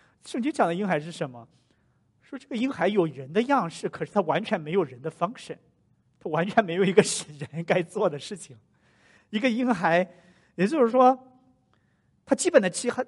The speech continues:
吃喝拉撒都要靠别人，他不会完全不会考虑你的，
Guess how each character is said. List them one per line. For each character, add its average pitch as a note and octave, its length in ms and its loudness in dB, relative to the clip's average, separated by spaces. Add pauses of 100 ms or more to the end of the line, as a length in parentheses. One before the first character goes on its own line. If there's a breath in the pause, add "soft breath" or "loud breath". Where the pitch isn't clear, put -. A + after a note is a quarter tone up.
吃 - 160 -6
喝 B3 100 -6
拉 A#3 160 -2
撒 A#3+ 180 -2
都 B3 80 -2
要 A3 100 4
靠 F#3 180 0
别 D3 180 -6
人， C3 220 -8 (680)
他 C4+ 100 0
不 A3+ 200 -4
会 G4+ 100 10
完 G#3 160 4
全 F#3+ 160 0
不 - 80 -6
会 D4+ 100 2
考 F#3 220 0
虑 F#3 140 -4
你 D#3+ 180 -8
的， A#2+ 180 -18